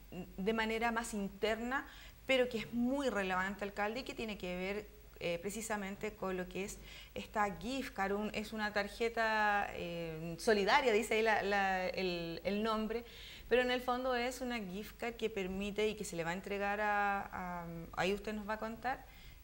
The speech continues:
em, va a entregar la posibilidad de que los beneficiados con, este, con, con esta gift card puedan comprar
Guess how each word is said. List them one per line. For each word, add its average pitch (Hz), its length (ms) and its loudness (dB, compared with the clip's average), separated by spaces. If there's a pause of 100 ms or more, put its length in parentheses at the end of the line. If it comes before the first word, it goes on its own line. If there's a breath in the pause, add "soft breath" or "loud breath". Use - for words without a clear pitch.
(180)
em, 156 800 -6 (200)
va 214 60 -2
a 226 40 -2
entregar 233 280 -4
la 254 120 -2
posibilidad 208 600 -2
de 220 80 -4
que 214 240 -4 (560 soft breath)
los 202 260 2
beneficiados 214 800 -2 (760)
con, 175 200 0
este, 214 560 -2 (180)
con, 175 280 -4
con 196 140 -4
esta 208 220 -6
gift 190 240 -8
card 233 140 -8 (100)
puedan 214 300 -2
comprar 208 680 0